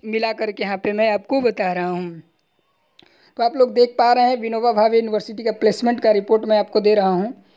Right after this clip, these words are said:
यहाँ पे मैं काफ़ी सारे बच्चों का जो यहाँ पे स्टडी करते हैं इनके एफिलिएटेड कॉलेज में, कॉलेजों में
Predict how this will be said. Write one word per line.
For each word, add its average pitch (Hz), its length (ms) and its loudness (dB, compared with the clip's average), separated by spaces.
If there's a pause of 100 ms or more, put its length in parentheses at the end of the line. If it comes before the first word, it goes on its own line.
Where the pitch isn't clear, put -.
(440)
यहाँ 233 140 0
पे 277 200 2
मैं 277 160 0 (100)
काफ़ी 226 340 -2
सारे 247 340 2 (640)
बच्चों 220 320 -2
का 247 240 -2
जो 226 180 -6 (120)
यहाँ 202 180 -8
पे - 120 -8
स्टडी 220 280 -4
करते 220 260 -2
हैं 220 100 -2
इनके 220 280 0
एफिलिएटेड 214 520 -2
कॉलेज 208 360 -2
में, 202 320 -6
कॉलेजों 208 440 -2
में 226 220 -10